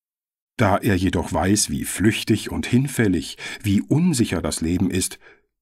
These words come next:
vermag er der Lebensspanne, die ihm noch verbleibt,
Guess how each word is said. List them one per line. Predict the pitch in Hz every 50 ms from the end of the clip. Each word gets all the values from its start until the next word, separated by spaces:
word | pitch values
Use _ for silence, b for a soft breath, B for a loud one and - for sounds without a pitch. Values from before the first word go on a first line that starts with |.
| _ _ _ -
vermag | - 113 - 92 90 104 135 - -
er | - 131 139
der | 135 92 76 73
Lebensspanne, | 78 85 95 95 - 113 - - - - - 98 120 139 160 165
die | 143 120 104 -
ihm | 90 87
noch | 85 78 -
verbleibt, | - - 76 78 82 82 104 113 113 B